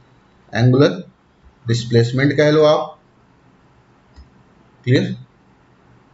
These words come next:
या आप कह लो step angle।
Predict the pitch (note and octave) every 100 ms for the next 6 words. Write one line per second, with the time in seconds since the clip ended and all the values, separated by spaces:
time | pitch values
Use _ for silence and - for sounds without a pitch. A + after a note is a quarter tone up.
0 | _ _ _ _ _ _ _ _ _ _
1 | _ _ _ - G#2+ C#3+ D#3 - C3+ C#3
2 | - C#3 C3+ D3+ D3 - C#3+ A#2+ G#2+ F#2+